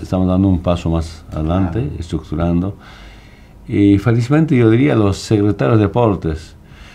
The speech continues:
Speaker 1: de hombre y mujer, muy pocas, un poquito de mayoría, siendo muy jovenzuelos.
Speaker 2: Mm.
Speaker 1: Eh, están ahí con esta tarea. Estoy seguro que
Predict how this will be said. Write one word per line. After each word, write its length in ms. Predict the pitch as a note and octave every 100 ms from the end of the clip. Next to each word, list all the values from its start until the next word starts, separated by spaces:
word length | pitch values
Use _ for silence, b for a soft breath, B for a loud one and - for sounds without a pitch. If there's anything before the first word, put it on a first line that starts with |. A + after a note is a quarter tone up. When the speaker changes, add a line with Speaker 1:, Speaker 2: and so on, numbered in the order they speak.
| B B -
Speaker 1:
de 60 | G2
hombre 240 | A2+ A2+
y 20 |
mujer, 300 | G2+ G2 G#2+
muy 260 | C3+ F3+ D#3 - - -
pocas, 540 | G#3 C#3 - A#2+ A2+ D#3
un 160 | B2
poquito 460 | - G2 C3+ B2 G2+
de 100 | F#2+
mayoría, 240 | G2 G2+
siendo 280 | E2+ G2 F#2+
muy 200 | G2+ C#3
jovenzuelos. 960 | A2+ G2+ F2 E2 D#2+ F2 D2 - - - -
Speaker 2:
Mm. 680 | G#2 F#2 F2 E2 - - -
Speaker 1:
Eh, 220 | E2 E2+
están 340 | D#2+ - F#2 F2+
ahí 220 | F2+ G2
con 160 | F2+
esta 200 | E2+ D#2+
tarea. 640 | D2+ - D#2+ F#2 A2+ C3+ - B B B B B B -
Estoy 160 | - D#2+
seguro 460 | E2 D#2+ E2+ E2
que 520 | D#2+ D#2 D2 C#2 C2+